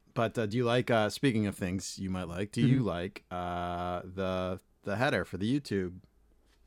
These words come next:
Speaker 1: I figured you'd like
Speaker 2: Oh.
Speaker 1: that.
Speaker 2: Yes.
Speaker 1: <laughs>
Speaker 2: Yes, I do.
Speaker 1: I picture
Speaker 2: Apparently that was his call.
Speaker 1: There's a, yeah, there's a whole video on it. I didn't watch it, but, um,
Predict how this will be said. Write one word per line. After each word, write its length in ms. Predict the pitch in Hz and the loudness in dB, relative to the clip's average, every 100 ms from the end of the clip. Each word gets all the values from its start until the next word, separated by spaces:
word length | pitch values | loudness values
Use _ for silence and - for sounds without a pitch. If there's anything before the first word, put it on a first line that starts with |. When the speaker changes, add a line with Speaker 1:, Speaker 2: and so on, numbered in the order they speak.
| _ - | _ -18
Speaker 1:
I 80 | - | -10
figured 280 | 101 95 | -6 -4
you'd 140 | 95 92 | -4 -4
like 200 | 90 85 | -4 -4
Speaker 2:
Oh. 20 | |
Speaker 1:
that. 180 | 101 104 - - _ - - _ _ | -6 -8 -10 -20 _ -20 -20 _ _
Speaker 2:
Yes. 500 | 113 101 104 - - _ - 120 | 0 0 -2 -8 -16 _ -8 -6
Speaker 1:
<laughs> 80 | - - - 117 | -6 -12 -12 -6
Speaker 2:
Yes, 300 | 101 95 139 | -4 -2 -2
I 80 | 131 | 0
do. 260 | 110 95 - - - _ _ - - - - - - - | 0 -2 -10 -20 -20 _ _ -20 -20 -20 -20 -20 -8 2
Speaker 1:
I 140 | 127 | 2
picture 200 | - 147 | 8 10
Speaker 2:
Apparently 200 | 254 247 | 10 8
that 160 | 190 202 | 6 4
was 180 | 190 - | -2 2
his 220 | 175 151 | 0 0
call. 440 | - 151 127 - - _ - - _ _ _ - _ _ - _ 113 | 0 0 0 -6 -16 _ -20 -20 _ _ _ -20 _ _ -20 _ 2
Speaker 1:
There's 300 | 147 185 165 | 6 6 6
a, 140 | 143 | 6
yeah, 100 | 147 | 6
there's 160 | 127 123 | 6 6
a 40 | |
whole 120 | 143 156 | 4 4
video 340 | 123 127 110 | 4 4 4
on 120 | 101 | 4
it. 40 | 104 | 2
I 80 | |
didn't 200 | 98 107 | 0 0
watch 320 | 95 98 95 92 | 0 0 0 -2
it, 160 | 82 | -6
but, 300 | 85 82 82 - _ _ - _ | -6 -6 -6 -10 _ _ -20 _
um, 560 | 95 90 82 85 82 | -8 -6 -6 -6 -6